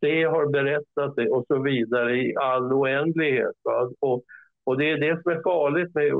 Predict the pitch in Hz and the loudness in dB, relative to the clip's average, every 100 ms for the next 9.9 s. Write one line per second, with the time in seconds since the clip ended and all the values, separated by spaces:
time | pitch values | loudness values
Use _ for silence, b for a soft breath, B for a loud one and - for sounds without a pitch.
0 | 139 - 147 135 139 151 143 131 131 123 | -4 -4 -2 -2 0 0 0 -2 -2 -4
1 | - _ _ _ _ _ _ - 131 123 | -4 _ _ _ _ _ _ -4 -2 0
2 | 123 117 117 139 135 - 147 180 180 196 | 0 0 0 0 0 0 0 0 -2 -4
3 | 180 190 185 170 147 156 165 147 131 131 | -2 -2 -2 0 0 0 2 2 2 0
4 | 131 143 143 131 123 127 123 120 120 135 | -2 -2 -2 0 0 0 0 -2 -4 -4
5 | 123 113 113 113 120 117 - 139 147 160 | -2 -2 -2 0 0 -2 -2 -2 0 0
6 | 160 160 160 147 151 147 143 139 170 175 | -2 -2 -4 -2 -2 0 0 -2 -2 -2
7 | 120 123 - 143 143 139 147 147 - 139 | -2 -2 -2 -2 -2 0 -2 -4 -6 -4
8 | 151 170 214 - 156 143 143 160 127 123 | -2 -2 -2 -4 -2 -2 -2 -2 -2 -2
9 | 123 123 123 139 131 127 185 220 220 | -2 -4 -2 -2 -2 -2 -2 -2 -6